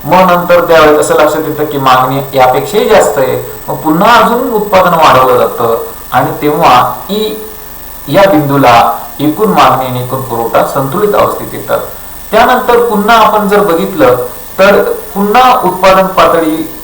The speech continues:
अ, जी आहे ती वाढवली जाते, कारण की पुन्हा एकूण मागणी वाढलेली आहे म्हणून पुन्हा पुरवठा वाढवला जातो आणि संतुलन पुन्हा ई वन बिंदूमध्ये येते. मग रोजगार जो आहे ओएन पासून तो ओएन थ्री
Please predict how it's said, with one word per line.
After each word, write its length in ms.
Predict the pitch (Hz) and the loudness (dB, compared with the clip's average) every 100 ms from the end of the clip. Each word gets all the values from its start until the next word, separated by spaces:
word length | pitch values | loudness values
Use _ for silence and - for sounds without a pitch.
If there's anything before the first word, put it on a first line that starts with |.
| - - | -14 -2
अ, 40 | |
जी 240 | 139 139 165 | -2 2 2
आहे 280 | - 127 - 175 | 2 0 -2 -2
ती 60 | |
वाढवली 420 | 156 151 - 220 | 2 4 4 2
जाते, 360 | 175 123 131 123 | 2 0 -2 -2
कारण 220 | 143 147 | 0 0
की 100 | 175 | -2
पुन्हा 420 | 165 - 156 202 | -6 -6 -2 0
एकूण 260 | 202 151 151 | 0 0 0
मागणी 280 | 131 131 127 | 0 0 2
वाढलेली 380 | 117 117 175 175 | 2 2 2 0
आहे 120 | 175 | -2
म्हणून 220 | - - | -4 -8
पुन्हा 300 | - 127 175 | -8 -2 -2
पुरवठा 360 | - 160 160 165 | 0 -2 2 2
वाढवला 340 | 160 - 160 | 4 4 4
जातो 380 | 147 151 143 - - - - | 2 0 -2 -6 -12 -14 -8
आणि 120 | 139 | -6
संतुलन 480 | - 151 - 202 196 | -4 -4 -2 0 0
पुन्हा 500 | - 143 139 127 - 151 | -2 -2 2 0 0 -2
ई 100 | 175 | 0
वन 160 | 202 | 0
बिंदूमध्ये 560 | 180 147 135 135 127 120 | 0 0 -2 -2 -2 -2
येते. 380 | 117 113 110 - - - - | -4 -4 -6 -8 -14 -18 -6
मग 260 | 160 - 160 | 0 2 4
रोजगार 360 | 165 220 254 247 | 2 4 4 4
जो 80 | |
आहे 300 | 208 - - - - - - 185 | 4 2 0 -4 -8 -14 -2 2
ओएन 240 | 208 269 269 | 2 2 0
पासून 560 | 180 160 - 127 123 - - - - - | 0 0 0 -4 -6 -8 -14 -18 -14 0
तो 320 | 196 202 - - - | 2 2 0 -6 -4
ओएन 540 | 190 233 247 226 214 196 - | 2 4 4 2 0 -2 -6
थ्री 300 | 220 262 | -6 -6